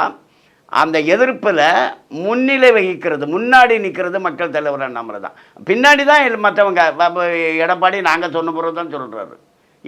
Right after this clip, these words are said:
எல்லாருமே. ஆனா எடப்பாடி கு-, விக்கிரவாண்டியிலே கூட சேர்ந்தானே நிக்கிறாரு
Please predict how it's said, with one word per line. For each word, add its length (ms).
எல்லாருமே. 400
ஆனா 120
எடப்பாடி 420
கு-, 120
விக்கிரவாண்டியிலே 800
கூட 120
சேர்ந்தானே 420
நிக்கிறாரு 400